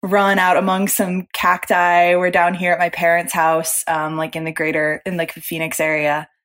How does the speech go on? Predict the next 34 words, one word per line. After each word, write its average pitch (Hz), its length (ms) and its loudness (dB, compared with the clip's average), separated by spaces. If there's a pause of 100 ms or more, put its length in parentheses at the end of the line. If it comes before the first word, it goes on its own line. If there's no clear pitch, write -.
(280)
And, 160 440 0
um, 156 400 -2 (160)
yeah, 190 260 2
just - 500 -2 (320)
being 208 260 2
out 185 100 2
in 175 60 -4
the 180 60 -4
sun, 160 580 -2
being 196 220 -2
around 170 500 0 (200)
the, 165 420 0
the 175 80 -4
different, 170 400 0
like, 165 200 -8
plants 160 400 -2
out 170 200 2
here, 160 560 2
the 165 80 -6
different 165 380 -4 (380)
geography, 160 680 0
it's 160 200 -6
just, - 400 -6
like, 165 260 2 (300)
really 170 240 0
soul 151 260 0
filling 165 360 -2
for 170 120 -8
me. 160 440 -4 (160)
And 151 420 -4 (120)
having 175 280 0
that 151 140 -2
dose 156 240 -2
of 160 140 -8